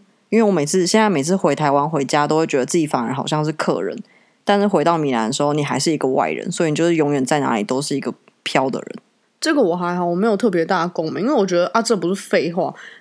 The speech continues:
Speaker 2: 你只是因为离开了你的家，过了几年，所以你需要一段适应的时间。但相对你如果在你的家乡再多待几年，这又会是你的家啦。我觉得只是时间的问题而已。
Speaker 1: 但是相对的，就是他已经不能适应那个人情的程度啦。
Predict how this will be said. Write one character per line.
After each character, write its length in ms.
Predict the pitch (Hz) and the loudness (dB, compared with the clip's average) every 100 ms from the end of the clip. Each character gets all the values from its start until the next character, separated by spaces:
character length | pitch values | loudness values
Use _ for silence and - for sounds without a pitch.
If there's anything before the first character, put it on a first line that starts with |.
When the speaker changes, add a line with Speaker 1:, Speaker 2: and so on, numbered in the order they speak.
| - | -2
Speaker 2:
你 120 | 240 | 0
只 100 | 196 | 2
是 120 | 208 | 0
因 140 | 233 | 2
为 120 | 240 196 | 2 0
离 320 | 170 175 185 | 0 -2 -2
开 240 | - 190 | 0 2
了 120 | 196 | 2
你 140 | 165 156 | 0 -2
的 80 | 156 | -4
家， 400 | - 165 165 175 | -4 -2 -2 -2
过 180 | 208 170 | 0 0
了 80 | 165 | 0
几 200 | - 196 | -4 -6
年， 220 | 113 170 | -6 -4
所 160 | 180 | -2
以 40 | 185 | 0
你 100 | 156 | -2
需 160 | - | -2
要 160 | 180 170 | 0 0
一 60 | 156 | -2
段 200 | 175 175 | -2 -2
适 240 | - 165 | -2 -2
应 120 | 165 | -2
的 80 | 151 | -4
时 160 | - - | -8 -6
间。 240 | 143 175 | -6 -4
但 180 | 240 240 | 0 0
相 220 | 214 202 | 2 0
对 140 | 214 170 | 2 0
你 80 | |
如 120 | 156 196 | 0 0
果 80 | |
在 140 | 190 202 | 0 0
你 60 | |
的 80 | 156 | -2
家 200 | 160 170 | -2 -2
乡 220 | 185 175 175 | 0 -2 0
再 160 | 214 | -2
多 200 | 180 180 | 0 0
待 180 | 196 190 | 0 0
几 160 | 190 131 | -2 -8
年， 160 | 123 - _ | -8 -12 _
这 100 | - | -4
又 160 | 262 220 | 0 2
会 100 | 208 | 2
是 140 | 196 | 2
你 100 | 180 | -2
的 120 | 143 156 | -2 -6
家 260 | 151 143 | -6 -4
啦。 220 | 143 - 165 _ _ _ - | -6 -8 -14 _ _ _ -6
我 120 | 180 | 0
觉 100 | 202 | 0
得 60 | |
只 120 | 208 175 | 0 -2
是 100 | 202 | -2
时 220 | - 160 | -2 -2
间 180 | 165 170 | -2 -2
的 120 | 147 | -2
问 180 | 151 151 | -4 -8
题 220 | - 135 | -10 -10
而 120 | 135 | -10
已。 120 | - 180 _ _ | -10 -16 _ _
Speaker 1:
但 200 | 254 226 | 2 2
是 500 | 247 240 226 202 - _ _ _ | 2 2 2 0 -4 _ _ _
相 320 | - 208 202 | -4 0 2
对 240 | 214 208 165 | 2 2 2
的， 180 | 156 147 | 0 0
就 160 | 170 | -2
是 200 | 175 180 | 0 -2
他 200 | 170 214 | 0 0
已 40 | 156 | 0
经 180 | 160 | -2
不 120 | 175 170 | -2 0
能 140 | 143 | 0
适 260 | 156 - 165 | -2 -2 -2
应 140 | 165 | 0
那 80 | 165 | 0
个 140 | 156 | 0
人 240 | 143 127 147 | 0 0 -2
情 180 | - | -2
的 120 | 131 123 | -4 -2
程 260 | - - | -6 -6
度 240 | 151 156 - | -6 -6 -6
啦。 300 | - 196 | -8 -8